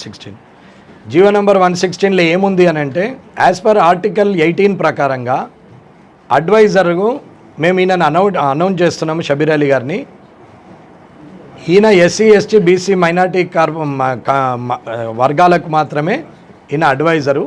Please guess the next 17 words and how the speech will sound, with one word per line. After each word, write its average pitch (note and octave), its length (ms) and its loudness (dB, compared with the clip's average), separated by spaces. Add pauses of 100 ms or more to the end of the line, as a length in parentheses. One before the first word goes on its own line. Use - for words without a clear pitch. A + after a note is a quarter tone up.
(480)
అని E3 160 -2
ఇచ్చిండు, A#2 280 -10 (220)
అంటే C#3+ 200 -2
ఆ D3+ 40 4 (100)
డిపార్ట్‌మెంట్. A2+ 520 -4 (1300)
ఆర్టికల్ G#3 400 4 (120)
ఎయిటీన్ G3+ 360 4
ప్రకారము F3 520 2
ఇచ్చినాము. D#3+ 400 -4 (880)
స్టేట్ G3 380 2 (100)
క్యాబినెట్ F#3+ 500 4 (880)
as F#3 160 2
per A3 120 4 (160)
minister G#3+ 360 2 (120)
state F3 300 -2 (1040)
సహాయ G#3 380 4 (100)
మంత్రులు F3+ 400 0